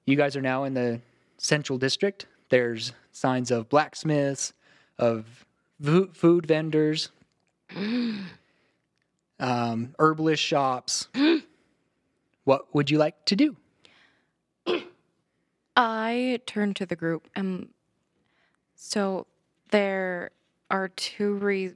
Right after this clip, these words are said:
Speaker 2: big reasons why we're here, right? First to see Miss,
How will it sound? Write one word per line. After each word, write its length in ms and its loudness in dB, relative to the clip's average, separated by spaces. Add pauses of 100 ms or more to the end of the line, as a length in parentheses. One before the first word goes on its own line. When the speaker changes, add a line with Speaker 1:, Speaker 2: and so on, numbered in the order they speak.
Speaker 2:
big 260 -2
reasons 640 -8
why 140 -6
we're 120 -10
here, 300 -8
right? 520 -6 (520)
First 460 -2
to 100 -2
see 340 0
Miss, 400 -2